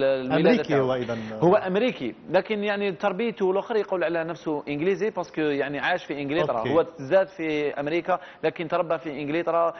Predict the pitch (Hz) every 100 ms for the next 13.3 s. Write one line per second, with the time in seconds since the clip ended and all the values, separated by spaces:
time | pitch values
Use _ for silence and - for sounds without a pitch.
0 | - 151 185 196 185 180 175 170 170 170
1 | 180 160 139 135 135 139 143 143 160 180
2 | 165 160 156 160 151 160 165 151 151 123
3 | 135 131 123 - 139 135 139 160 143 139
4 | 127 123 117 135 139 - 110 - 110 110
5 | - - - 208 202 202 196 202 196 185
6 | 180 185 - 180 175 156 156 - 147 156
7 | 156 156 151 160 170 175 139 151 156 165
8 | 160 - - 156 151 143 160 143 151 165
9 | - - - 165 180 - 180 175 170 160
10 | 156 151 147 143 139 127 - 143 147 139
11 | 139 185 180 175 160 156 - - 165 165
12 | 156 147 123 - 160 147 147 147 - 156
13 | 143 143 143